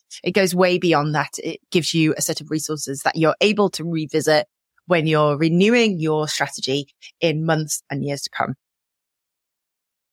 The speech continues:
So to be clear, if it wasn't already apparent, because <laughs> like I said, I don't have my visual up with my tech stack, LinkedIn isn't the actual automation itself,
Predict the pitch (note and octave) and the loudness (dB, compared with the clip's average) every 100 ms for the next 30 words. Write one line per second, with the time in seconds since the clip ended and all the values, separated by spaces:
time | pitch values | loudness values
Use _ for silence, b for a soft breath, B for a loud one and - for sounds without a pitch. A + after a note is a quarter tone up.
0 | _ - C4+ A#3+ C#4+ - D4 C4+ B3 A#3+ | _ -4 -2 -2 -4 -2 0 2 2 0
1 | _ _ _ G#3 A#3 A3 C#4 C4+ G#3+ G3+ | _ _ _ -4 -2 0 0 0 0 2
2 | F#3 - G#3+ G3+ F3 F3+ F#3 - - G#3 | 0 -2 -2 -2 -4 -2 -2 -2 -4 -2
3 | D#4 C4+ - C#4+ A#3+ A#3+ B3+ A#3+ A#3+ C4 | 0 0 0 0 0 0 2 2 2 2
4 | A#3 A3+ G#3+ E3 G3+ G#3 - C#4+ - F#3 | 2 2 2 2 2 0 0 -2 0 -2
5 | F3 - _ _ _ - B3 C#4 - A3+ | -2 -6 _ _ _ -2 0 0 0 2
6 | A3 G#3 _ _ C4 C4 C4+ B3 A#3+ G#3+ | 2 0 _ _ -2 0 2 0 0 -2
7 | G3+ - G3+ F#3+ F#3 F3 E3+ E3 - - | -2 -2 2 2 2 0 0 -4 -4 -2
8 | C#3 | -2